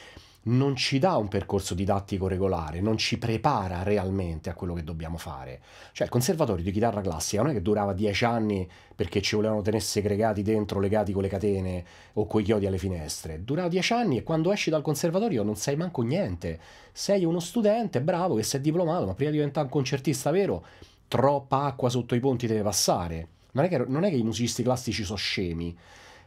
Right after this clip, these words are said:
è che effettivamente il tempo per diventare un musicista è lunghissimo. Allora, non voglio spaventare nessuno, voglio soltanto provare a dare dei suggerimenti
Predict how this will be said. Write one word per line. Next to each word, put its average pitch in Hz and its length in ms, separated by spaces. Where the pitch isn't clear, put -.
è 165 280
che 220 340
effettivamente 185 1300
il 123 320
tempo 208 320
per 113 120
diventare 113 340
un 110 80
musicista 123 400
è 107 100
lunghissimo. 120 1400
Allora, 131 160
non 120 80
voglio 160 200
spaventare 92 540
nessuno, 87 380
voglio 92 160
soltanto 120 360
provare 104 260
a 90 40
dare 90 180
dei 90 120
suggerimenti 98 880